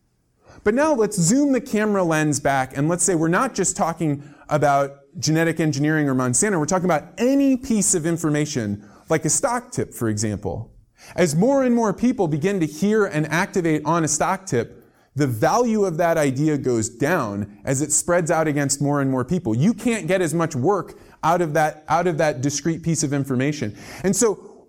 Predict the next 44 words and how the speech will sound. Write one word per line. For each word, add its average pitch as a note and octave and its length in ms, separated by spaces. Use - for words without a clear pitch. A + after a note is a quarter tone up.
I G3+ 140
always C4 360
talk A3+ 300
about, F3+ 400
uh, D3+ 440
down G#3 320
here, F3+ 260
right? D3 500
This A#3+ 180
is A3+ 140
when A#3 160
I G#3 120
get F#3+ 180
a E3+ 60
phone F#3+ 320
call E3 220
from D3 260
my B2 120
mother, A2 500
right? D3 240
And C#3 100
she F#3 100
says, F3+ 200
"Vance, B3 560
Vance, A#3+ 460
I F#3+ 120
was G#3 160
watching A#3+ 360
C C4 280
N A#3+ 140
N A#3 440
or E3+ 160
M A#3+ 140
S A3+ 140
N A#3+ 120
B G#3+ 100
C A#3 300
or E3+ 80
Fox A3 400
or F3 40
whatever B3 260
she's G#3 260
listening A3 400
to, F#3 240